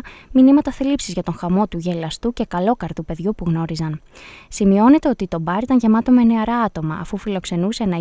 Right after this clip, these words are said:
event με έκπτωση για φοιτητές. Ειλικρινή συλληπιτήρια στις οικογένειες και τους οικείους των θυμάτων της επίθεσης που σημειώθηκε στην Καλιφόρνια, καθώς και την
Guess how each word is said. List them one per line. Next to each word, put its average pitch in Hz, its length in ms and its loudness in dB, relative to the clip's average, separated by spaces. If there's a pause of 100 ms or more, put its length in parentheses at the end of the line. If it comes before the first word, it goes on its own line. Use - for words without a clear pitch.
event 220 240 -2
με 180 160 -2
έκπτωση 185 380 -8
για 180 100 -8
φοιτητές. 156 500 -14 (540)
Ειλικρινή 226 460 4
συλληπιτήρια 202 580 -2
στις 202 200 -6
οικογένειες 190 580 -2
και 190 120 -8
τους - 200 -6
οικείους 196 340 -2
των 185 140 -4
θυμάτων 185 420 -2
της 175 160 -8
επίθεσης 185 580 -8
που 190 100 -8
σημειώθηκε 185 560 -2
στην 185 160 -6
Καλιφόρνια, 190 640 -2
καθώς 196 320 -8
και 185 120 -10
την 185 180 -6